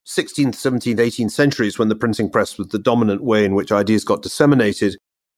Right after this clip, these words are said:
relatively few organs sought to make money f-, through advertising. Newspapers and magazines started to do it, but it wasn't really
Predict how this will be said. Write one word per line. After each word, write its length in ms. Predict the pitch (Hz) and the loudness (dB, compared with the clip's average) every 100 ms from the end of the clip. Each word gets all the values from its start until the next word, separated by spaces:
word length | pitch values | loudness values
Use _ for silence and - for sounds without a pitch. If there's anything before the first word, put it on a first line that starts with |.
| - | 0
relatively 600 | 247 320 - 165 143 131 | 2 4 2 2 2 0
few 960 | - - 123 120 131 147 170 165 165 - _ - | -4 -12 -4 2 6 6 6 4 2 0 _ 0
organs 760 | 123 127 165 175 180 - - _ _ | 0 2 0 0 -4 -6 -14 _ _
sought 460 | - - - 123 - | -16 -10 -6 -6 -4
to 120 | 135 | -2
make 220 | 113 107 | 0 -2
money 300 | 120 107 104 | -2 -2 0
f-, 140 | 98 - _ _ | -2 -8 _ _
through 280 | - 113 107 | -10 -2 0
advertising. 680 | 110 110 - 98 80 87 101 | 0 -2 -4 -4 -4 -6 0
Newspapers 760 | 123 123 - 113 110 101 - | 2 2 0 0 0 -2 -2
and 160 | 101 98 | -2 0
magazines 500 | 104 101 95 104 95 | 0 -2 -2 -2 -4
started 560 | - 123 117 - 107 | -2 0 0 -2 -8
to 80 | - | -6
do 260 | 95 113 110 | 0 2 2
it, 120 | 101 _ | 0 _
but 100 | 104 | -4
it 140 | 113 113 | -4 -2
wasn't 320 | 110 104 101 | -4 -4 -4
really 360 | 113 101 98 | -4 -4 -6